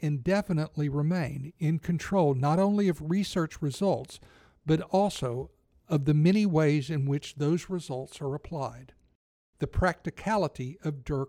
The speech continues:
regulations. As demonstrated in the H five N one transmission studies,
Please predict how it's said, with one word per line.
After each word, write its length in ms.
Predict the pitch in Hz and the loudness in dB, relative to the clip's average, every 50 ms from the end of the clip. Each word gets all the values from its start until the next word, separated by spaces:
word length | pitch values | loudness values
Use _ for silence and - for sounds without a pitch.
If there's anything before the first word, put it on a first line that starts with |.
| _ - | _ -6
regulations. 920 | 143 127 123 123 127 123 143 147 143 - - - 107 113 117 - - - _ _ _ _ _ _ _ _ _ _ _ _ _ _ - | -6 -4 -4 -4 -4 -4 -4 -4 -6 -6 -8 -14 -14 -16 -18 -20 -20 -20 _ _ _ _ _ _ _ _ _ _ _ _ _ _ -4
As 180 | 160 151 143 - | -4 -4 -4 -4
demonstrated 880 | - - 214 240 269 208 - - - 147 131 127 120 135 135 160 180 - - | -2 0 0 0 0 0 -4 -4 -6 -4 -4 -2 -2 -4 -4 -6 -10 -12 -6
in 160 | - 147 147 | -4 -4 -2
the 160 | 156 160 160 - | -2 -6 -6 -2
H 240 | 160 165 196 - - | -2 -2 -2 -2 -6
five 340 | - 160 147 147 151 143 - - - | -6 -4 -2 -2 -2 -4 -6 -4 0
N 200 | 165 180 196 175 | 0 2 2 2
one 200 | 160 156 156 151 | 0 0 -2 -4
transmission 760 | - - 151 143 143 135 - - 151 170 165 - - 143 120 | -4 -6 -6 -4 -4 -6 -4 -2 -2 -2 -2 -4 -4 -6 -6
studies, 520 | - - - 113 107 120 120 117 - - | -6 -8 -8 -8 -8 -10 -12 -14 -16 -18